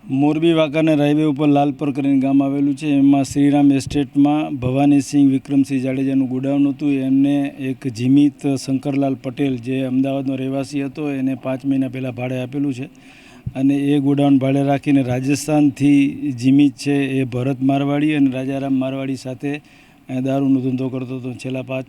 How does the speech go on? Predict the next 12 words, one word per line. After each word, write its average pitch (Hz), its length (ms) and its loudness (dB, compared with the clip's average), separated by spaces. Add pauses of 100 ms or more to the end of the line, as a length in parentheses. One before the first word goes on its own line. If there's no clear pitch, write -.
મહિનાથી 131 380 -2
દારૂ 127 300 -8
ચાલતો 139 320 -6
હતો. 127 180 -8 (640)
અમારી 147 260 4
એસ 147 280 2
એમ 151 100 2
સીની 143 260 4
રેડ 143 200 4
દરમિયાન 143 460 4
સ્થળ 147 280 -4
ઉપરથી 143 640 0